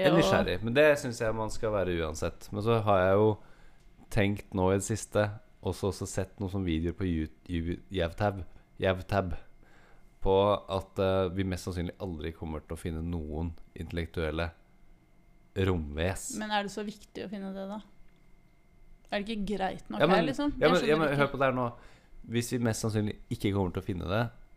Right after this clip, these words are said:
Speaker 1: så betyr jo det at alt som er bevis, liksom, på disse her romves,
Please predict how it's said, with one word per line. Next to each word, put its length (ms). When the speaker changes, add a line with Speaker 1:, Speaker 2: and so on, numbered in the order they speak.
Speaker 1:
så 160
betyr 320
jo 80
det 140
at 160
alt 400
som 240
er 160
bevis, 760
liksom, 480
på 140
disse 160
her 320
romves, 600